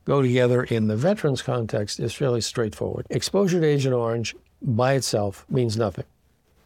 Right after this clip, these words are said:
It does not entitle you to any benefits. However, exposure to Agent Orange plus a medical condition that may be caused by Agent Orange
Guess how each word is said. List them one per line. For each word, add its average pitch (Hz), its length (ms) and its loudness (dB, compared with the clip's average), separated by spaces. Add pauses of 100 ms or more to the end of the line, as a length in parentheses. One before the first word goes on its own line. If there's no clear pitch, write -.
(200)
It 113 220 -2
does 110 240 0
not 131 240 2
entitle 127 400 0
you 117 180 0
to 139 100 -6
any 120 200 -2
benefits. - 560 -8 (920)
However, 147 440 0 (1040)
exposure 180 540 0
to 147 100 0
Agent 131 300 0
Orange 117 420 -2 (220)
plus 139 500 0 (480)
a 123 100 -2
medical 156 440 0
condition 131 800 -2 (520)
that 120 560 0 (960)
may 131 140 2
be 120 140 0
caused 208 480 0
by 120 160 0
Agent 113 320 -2
Orange 104 420 -8